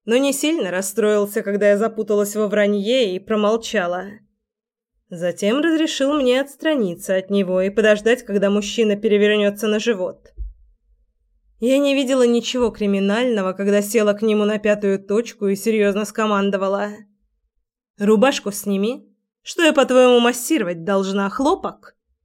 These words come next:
А вот братик, видимо, видел. Я буквально чувствовала, как напряглась каждая мышца его спины, а в голове сражались сотни мыслей.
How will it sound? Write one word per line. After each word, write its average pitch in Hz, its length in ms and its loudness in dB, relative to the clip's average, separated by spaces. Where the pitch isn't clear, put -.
А 190 120 -6
вот 277 180 -2
братик, 285 420 -2
видимо, 269 360 -4
видел. 165 580 -12
Я 220 160 2
буквально 240 440 4
чувствовала, 180 600 -6
как 202 200 -4
напряглась 208 600 0
каждая 208 440 0
мышца 208 400 -2
его 196 220 2
спины, 196 600 -4
а 214 120 -4
в 220 60 -6
голове 208 440 2
сражались 190 640 -2
сотни 190 440 0
мыслей. 190 680 -2